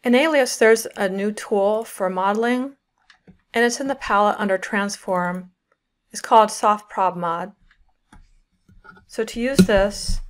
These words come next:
I'm just going to show the C Vs on my model. And then in the Soft Prob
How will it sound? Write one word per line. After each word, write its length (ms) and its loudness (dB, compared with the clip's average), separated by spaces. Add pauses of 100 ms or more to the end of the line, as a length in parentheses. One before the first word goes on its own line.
(480)
I'm 80 -8
just 160 -16
going 220 -2
to 680 -2
show 460 -2
the 760 -10 (420)
C 220 -6
Vs 420 -6 (200)
on 140 -8
my 100 -4
model. 600 -2 (2000)
And 240 -6
then 460 -2
in 240 -8
the 60 -6
Soft 440 -8
Prob 260 0